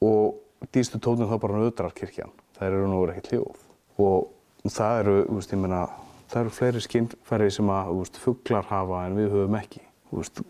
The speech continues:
við, að hverju gætum við verið að miss-, missa? Hvað getum við séð? Hvað getum við heyrt? Hvað getum við skynjað ef við hefðum alla þessa hæfileika til þess að sjá,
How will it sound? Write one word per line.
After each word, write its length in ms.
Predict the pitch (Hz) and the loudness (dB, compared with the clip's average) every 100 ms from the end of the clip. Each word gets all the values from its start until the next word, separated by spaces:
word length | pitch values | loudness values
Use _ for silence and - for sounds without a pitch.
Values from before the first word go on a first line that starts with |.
| - | 0
við, 220 | 98 - - - _ _ - - 359 370 359 _ _ - _ _ _ - - - - - - - - | 0 0 -6 -10 _ _ -20 -10 -8 -8 -12 _ _ -20 _ _ _ -20 -20 -16 -14 -12 -10 -10 -2
að 160 | 113 107 | -2 0
hverju 300 | 123 110 107 - | 0 2 0 0
gætum 340 | 131 131 101 92 | -2 2 2 4
við 100 | 117 | 4
verið 160 | 95 80 | 2 0
að 100 | 101 | -2
miss-, 240 | - - | -4 -6
missa? 400 | 80 113 - - - - _ _ _ _ _ _ _ - | -2 -2 -2 -10 -14 -20 _ _ _ _ _ _ _ -10
Hvað 180 | - 101 | -4 0
getum 160 | 101 110 | 2 2
við 80 | - | 2
séð? 540 | - 135 110 80 - - | 2 4 4 2 -6 -4
Hvað 180 | 98 - | -4 -2
getum 180 | - 107 | 0 0
við 100 | - | 2
heyrt? 340 | 95 - - _ - - | -6 -6 -20 _ -20 -20
Hvað 160 | - 98 | -6 -2
getum 160 | 98 95 | 2 2
við 80 | |
skynjað 500 | - - 117 113 90 | 0 2 2 4 2
ef 60 | 90 | 0
við 100 | 90 | 2
hefðum 320 | 107 92 82 - _ _ _ _ _ _ - | 0 -2 -6 -10 _ _ _ _ _ _ -8
alla 100 | 95 | -4
þessa 240 | 90 - 95 | -4 -2 -2
hæfileika 300 | 92 82 85 | -2 -4 -4
til 100 | 80 | -4
þess 120 | 80 | -6
að 180 | - - - _ _ _ _ _ _ _ - | -8 -18 -20 _ _ _ _ _ _ _ -4
sjá, 120 | 87 | -2